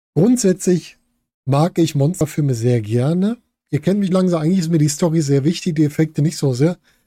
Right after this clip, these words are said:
Es gibt Ausnahmen und das sind Monsterfilme. Ob's Godzilla ist, ob's Pacific Rim ist, ob's King Kong ist, da kann ich damit leben, wenn die Story geringer ist und dafür entsprechend das gut aufbereitet ist, gute Action ist, gute Effekte sind,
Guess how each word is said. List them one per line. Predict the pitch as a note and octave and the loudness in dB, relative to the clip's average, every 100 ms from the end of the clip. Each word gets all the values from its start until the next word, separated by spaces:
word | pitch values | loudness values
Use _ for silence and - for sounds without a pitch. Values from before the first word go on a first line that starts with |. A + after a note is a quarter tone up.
| _ | _
Es | C#3+ - | -4 -2
gibt | F#3 - | -2 0
Ausnahmen | D3 E3 - D3+ C#3+ | 0 2 2 2 0
und | C3 B2 | -2 -2
das | C3+ | 0
sind | - B2+ | 0 0
Monsterfilme. | A#2+ C3+ - A#2 - A2+ B2+ _ _ _ _ _ _ _ _ _ _ _ | 0 -2 -2 -6 -6 -10 -12 _ _ _ _ _ _ _ _ _ _ _
Ob's | - - | -10 -4
Godzilla | - D3 E3 D#3 B2 | -4 -2 0 0 0
ist, | A#2 - | -4 -8
ob's | D3 - - | -10 -12 -2
Pacific | C#3+ D3 D3 D3+ C3 | -2 0 0 0 0
Rim | C#3 D3 | 0 0
ist, | A2+ - | -4 -8
ob's | D#3 - - | -10 -10 -4
King | D#3+ F3+ | -2 0
Kong | D#3 A#2 | -2 -4
ist, | A#2 - - - _ | -8 -12 -18 -20 _
da | B2 | -6
kann | - F3 | 0 0
ich | G#3 | 0
damit | F3 C#3 A#2+ | 0 -2 0
leben, | C3+ B2+ D3+ - _ _ - | 0 0 -4 -10 _ _ -6
wenn | A#2+ | -4
die | C3+ | -2
Story | - D3+ E3+ | -2 -2 -2
geringer | C3 A2+ B2 F3 | -2 -2 -2 -2
ist | E3+ D#3 - - _ | -4 -6 -8 -18 _
und | C3+ A#2 | -6 -2
dafür | C3 C#3 C#3+ D3 C3+ B2+ _ _ _ | -2 -2 -2 0 0 0 _ _ _
entsprechend | C#3+ C3+ - C#3 C3 C3 | -6 -6 -2 -2 0 -2
das | B2 - | -4 -4
gut | F#3+ F3+ | -6 -2
aufbereitet | E3 D#3 C#3+ C3+ C3+ | -2 -2 -4 -4 -4
ist, | B2+ | -8
gute | - D3 D3 C#3+ | -8 -8 -6 -8
Action | A#2+ - C3 A#2 | -10 -10 -8 -8
ist, | A#2 - | -8 -10
gute | C#3+ C#3 C3+ | -8 -6 -8
Effekte | A#2 - B2 B2 | -8 -8 -8 -10
sind, | A2+ | -10